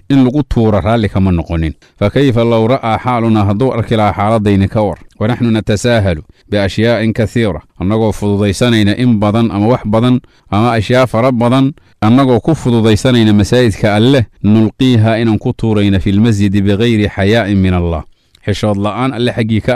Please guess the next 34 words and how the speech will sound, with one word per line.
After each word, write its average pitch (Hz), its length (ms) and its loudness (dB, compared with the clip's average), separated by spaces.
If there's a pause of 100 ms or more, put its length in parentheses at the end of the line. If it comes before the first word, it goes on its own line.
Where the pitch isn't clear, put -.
ahaatay 95 320 -2
oo 107 60 0
aanan 101 220 -2
eebbaha 113 280 0
ka 113 120 -6
xishoonaynin. 87 720 0 (480)
Iyo 127 220 2
walaa 101 260 0
khajalin, 87 640 -2 (440)
iyo 107 180 0
xishood 95 500 -4
daran. 143 320 -6 (340)
Waa 87 140 -12
khajalka 92 440 -6
oo 90 40 -4
iska 95 180 -10
xishoodkii 90 360 -8
waa, 85 80 -4
laakiin 85 360 -6
xishood - 260 -8
aad 139 140 -10
u 113 40 -8
daran 104 300 -2
weeye, 90 360 -2
xayaa 104 180 -4
uu 90 60 -4
ka 98 120 -4
sii 90 140 -6
daran 85 240 -8
yahay. 76 180 -12 (280)
"Fasun 143 360 0
ilaali 135 460 2
ayuha 127 360 2
almu'min 104 540 0